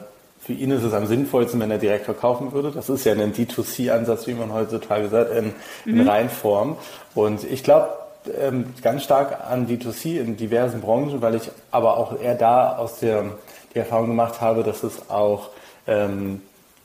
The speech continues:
Speaker 1: äh, aus der Endkundenperspektive eigentlich auch das Sinnvollste ist. Also wenn, wenn du mich fragst, ich verstehe gar nicht, warum es mehrstufige Wertschöpfungsprozesse gibt oder Vertriebsketten, sagen wir
Speaker 2: Mhm.
Speaker 1: jetzt mal so, weil, ähm, wie kann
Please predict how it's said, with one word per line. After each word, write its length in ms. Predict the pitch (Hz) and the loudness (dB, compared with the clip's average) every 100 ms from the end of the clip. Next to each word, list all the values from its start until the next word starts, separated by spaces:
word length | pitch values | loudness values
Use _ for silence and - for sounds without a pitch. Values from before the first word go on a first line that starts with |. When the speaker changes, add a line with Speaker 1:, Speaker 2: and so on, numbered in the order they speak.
| _ _ _ - - | _ _ _ -18 -12
Speaker 1:
äh, 120 | 104 98 | -6 -6
aus 400 | - 120 117 127 | -4 -6 -2 2
der 420 | 110 104 101 - | 4 4 2 0
Endkundenperspektive 1160 | 131 160 - 135 123 123 110 - 104 127 120 - | -2 -4 0 2 2 0 -2 -2 -4 -2 0 0
eigentlich 220 | 104 104 | -2 -4
auch 160 | 117 - | -4 -4
das 160 | 110 | -4
Sinnvollste 560 | 110 101 101 95 - - | -4 -2 -2 -2 -4 -8
ist. 260 | 87 - | -8 -6
Also 160 | 98 92 | -4 -2
wenn, 240 | 104 113 | 0 -2
wenn 140 | 95 104 | -2 -2
du 60 | |
mich 200 | 101 143 | 0 -2
fragst, 400 | 139 131 127 127 - - - - | -2 2 2 0 -8 -16 -16 -10
ich 120 | 117 | -8
verstehe 400 | - - - 143 | -6 -4 0 2
gar 180 | 127 107 | 4 4
nicht, 220 | 107 - | 2 0
warum 240 | 101 101 107 | 2 2 0
es 160 | - | -2
mehrstufige 800 | 110 113 - 123 123 113 104 101 - - | -2 0 0 -2 0 2 4 2 -2 -4
Wertschöpfungsprozesse 1160 | 110 113 - 120 117 107 - - 107 - 104 98 | -2 0 0 -2 -2 -4 -4 -4 -4 0 2 2
gibt 320 | 101 139 143 | 2 0 0
oder 220 | - 107 95 | -2 0 2
Vertriebsketten, 840 | 104 - 135 123 - 95 - 131 | -2 -4 -6 -6 -4 -4 -4 -4
sagen 260 | 95 92 | -2 0
wir 80 | - | 0
Speaker 2:
Mhm. 60 | 104 | 0
Speaker 1:
jetzt 100 | 107 | -2
mal 100 | 92 | 0
so, 240 | 104 147 - - - - | 0 -2 -4 -14 -14 -6
weil, 600 | 104 98 101 101 104 - | 2 4 6 6 4 2
ähm, 340 | 98 98 101 101 95 | 2 2 0 -6 -4
wie 220 | 110 123 | -2 -2
kann 540 | - 120 120 135 127 | 0 0 2 0 -4